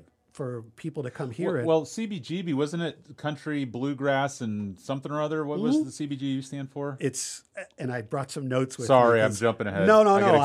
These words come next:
Speaker 2: excited.
Speaker 1: I'm, I'm, my, my memory's not what it used to
Speaker 2: Yeah.
Speaker 1: be. It's, uh, it was country, bluegrass, and blues.
Speaker 2: Okay.
Speaker 1: Which was what it started out. And then they added the, um, the, uh,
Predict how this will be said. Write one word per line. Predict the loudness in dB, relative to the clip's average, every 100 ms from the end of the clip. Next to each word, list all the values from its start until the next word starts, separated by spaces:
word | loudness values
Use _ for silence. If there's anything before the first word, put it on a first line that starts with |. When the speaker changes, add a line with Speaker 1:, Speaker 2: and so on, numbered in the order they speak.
| 6
Speaker 2:
excited. | 6 2 -4 -4
Speaker 1:
I'm, | -2 -2 -4 -10
I'm, | -8 -8 -10 -10
my, | -8 -8 -10
my | -10 -4
memory's | 0 0 0 -2
not | -4 -6
what | -6
it | -6
used | -8 -8
to | -10
Speaker 2:
Yeah. |
Speaker 1:
be. | -10 -12 _ _ _ -2
It's, | -2 -2
uh, | -6 -6 -10 _ _
it | -10
was | -6
country, | -4 -4 -4
bluegrass, | -6 -2 -2 0 -2 -2
and | -6 -6
blues. | -2 -2 -2 -6 -6
Speaker 2:
Okay. | -6 -4 -4 -6 _ _ _ _
Speaker 1:
Which | -14 -12
was | -10
what | -6 -6
it | -8
started | -10 -8 -4
out. | -4 -6 _ _ -6
And | -4
then |
they | -2 2
added | 2 2 0 -4
the, | -6
um, | -4 -6 -6 -8
the, | -12 -12 _ _ _
uh, | -10 -8 -10